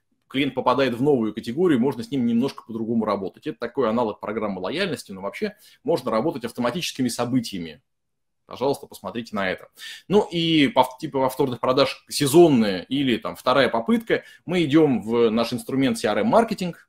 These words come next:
Вот там не только сезонная или вторая попытка, там очень разное количество, э, категорий повторных продаж и вообще коммуникаций.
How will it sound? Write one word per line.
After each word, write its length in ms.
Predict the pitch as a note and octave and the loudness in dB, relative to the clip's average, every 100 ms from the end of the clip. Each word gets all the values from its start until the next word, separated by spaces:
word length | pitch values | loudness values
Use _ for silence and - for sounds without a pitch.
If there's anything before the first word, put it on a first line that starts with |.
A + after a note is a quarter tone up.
| _ | _
Вот 300 | A#2 A#2 A2 | -8 -8 -2
там 300 | D#3 D#3 A#2 | 2 2 0
не 140 | A#2+ C3 | -4 0
только 240 | E3 C3+ | 0 -2
сезонная 420 | - A#2 B2 G#2+ | -8 -4 -2 -2
или 60 | F#2 | -4
вторая 260 | - G#2 G2 | -8 -6 -4
попытка, 400 | G2 F#3+ F3 A#2 | -4 -6 -6 -6
там 240 | A#2+ A2 | -4 -2
очень 300 | C#3+ - A2 | -2 -2 -2
разное 400 | A2+ A2+ G#2 F2 | 0 0 -2 -10
количество, 480 | - G2+ G#2 - F#2 _ - _ | -8 -8 -8 -12 -16 _ -20 _
э, 140 | F#2 | -8
категорий 460 | - - A#2 A#2+ G2+ | -8 -10 -2 0 0
повторных 480 | G#2+ - C3+ G#2+ | -4 -2 -4 -4
продаж 320 | - G#2 G2 A2 | -4 -4 -4 -4
и 20 | |
вообще 220 | A2 B2+ | -4 -6
коммуникаций. 840 | - C#3+ C#3+ C3 - E2+ - F3+ | -4 2 2 2 -2 -8 -6 -8